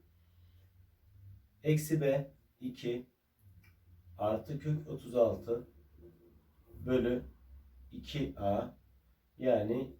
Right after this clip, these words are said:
iki. Buradan iki artı, iki artı altı bölü iki, yani dört geldi. X ikiye bakalım. X iki, ek-,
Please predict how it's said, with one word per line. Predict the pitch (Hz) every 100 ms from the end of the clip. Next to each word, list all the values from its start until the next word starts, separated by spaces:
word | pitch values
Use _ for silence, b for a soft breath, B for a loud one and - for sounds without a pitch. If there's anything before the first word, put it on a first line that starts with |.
| _
iki. | - - - 123 - - -
Buradan | - 135 120 127 -
iki | - 147
artı, | 117 - - - -
iki | 110 - 123
artı | 117 120
altı | 113 - 104
bölü | 107 107 107 -
iki, | 101 - 151 156 B B B -
yani | 123 101 110 - -
dört | 117 117 -
geldi. | 98 87 117 - - - B B B B -
X | 165 156 -
ikiye | 147 - 160 156
bakalım. | - 135 123 147 - -
X | 147 - -
iki, | 123 120 123 - _ _ B B B - _ _ _ _ _
ek-, | 127 131